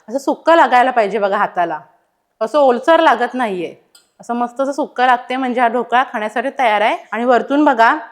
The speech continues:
हे दिसतंयच ना, त्यामुळे अगदी सहज समजतंय ढोकळा छान असं फुललाय. आता आपण हा काढून घेऊया. ढोकळा अजून हा थोडासा गरम आहे, हे भांडं आणि जरा गरम आहे, हे आपण थंड करून घेऊया आणि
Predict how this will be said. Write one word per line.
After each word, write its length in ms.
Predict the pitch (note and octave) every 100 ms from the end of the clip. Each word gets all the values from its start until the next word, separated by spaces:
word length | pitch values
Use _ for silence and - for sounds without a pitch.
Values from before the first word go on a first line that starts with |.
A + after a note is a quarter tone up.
| _ B3
हे 40 |
दिसतंयच 440 | B3 A#3+ D#4+ D#4 C#4+
ना, 140 | E4+ G4+ - _ -
त्यामुळे 220 | A#3 C4
अगदी 220 | B3+ C4
सहज 360 | E4 D4+ F#4 F#4+
समजतंय 380 | D#4+ A#3+ A#3 A3
ढोकळा 280 | A3 A3 A#3
छान 240 | - A#3+
असं 180 | A#3 D#4+ E4
फुललाय. 400 | E4 C4 F3+ D#3+ - _ _
आता 160 | G#3+ A#3+
आपण 200 | B3 A#3+
हा 60 |
काढून 380 | A#3+ B3 G#3 B3
घेऊया. 360 | B3+ A#3 A#3 D#4+ - - _ _ _ _ _ _ _ _ - _ _ _ _ _ _ _ _ _ _
ढोकळा 320 | G#3+ C4 C#4+ D4+
अजून 220 | C#4+ D4+
हा 60 | E4
थोडासा 360 | D4+ B3+ C4+ E4
गरम 340 | B3 A#3+ C4+
आहे, 260 | C#4 G3+ A#3+
हे 140 | D4 B3
भांडं 320 | A#3+ A3+ A3
आणि 160 | A#3+ C4
जरा 180 | C#4 D4
गरम 320 | B3+ C4 C4+
आहे, 140 | A3+
हे 80 | A3
आपण 280 | A#3 A#3 C4+ C#4
थंड 220 | B3+ A#3
करून 300 | B3 C4+ C#4+
घेऊया 380 | C#4+ C4+ A3+ C4+ - - _
आणि 160 | - A#3+